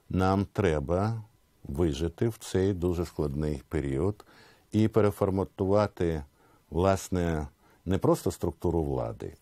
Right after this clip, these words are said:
а її пріоритети з точки зору, в тому числі, національної безпеки нашої держави. Ми маємо зробити висновки,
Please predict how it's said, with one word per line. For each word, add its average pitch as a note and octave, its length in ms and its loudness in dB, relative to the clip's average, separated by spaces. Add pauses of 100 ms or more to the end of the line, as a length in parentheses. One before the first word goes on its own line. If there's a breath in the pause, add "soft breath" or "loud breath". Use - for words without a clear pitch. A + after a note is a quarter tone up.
а F2+ 640 -2
її G2 680 0
пріоритети G2 880 0 (260 soft breath)
з - 100 -18
точки G2+ 380 0
зору, A2+ 300 2
в A2 80 -6
тому G#2 260 0
числі, F#2+ 340 -2
національної F2 600 0
безпеки D#2+ 480 -4
нашої D2 360 -4
держави. C2+ 400 -8 (760 soft breath)
Ми F#2+ 240 2
маємо F#2 400 2
зробити E2 420 0
висновки, A2+ 720 -2